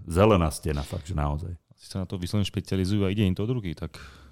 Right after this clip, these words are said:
Speaker 2: na to sa potom musí pozerať teda.
Speaker 1: No, a mali veľa videí a, a robili len toto, hej. Ja som potom neskúpal,
Speaker 2: Mhm.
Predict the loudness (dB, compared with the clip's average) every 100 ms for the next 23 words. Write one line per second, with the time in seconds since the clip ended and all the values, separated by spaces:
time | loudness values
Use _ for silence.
0 | -20 -10 -6 -4 -4 -2 0 0 -2 -6
1 | -6 -8 -12 -14 -12 -6 -4 0 6 8
2 | 8 8 8 6 6 6 6 6 2 4
3 | 4 6 6 8 6 6 6 4 4 -2
4 | 0 0 0 0 2 2 0 0 0 0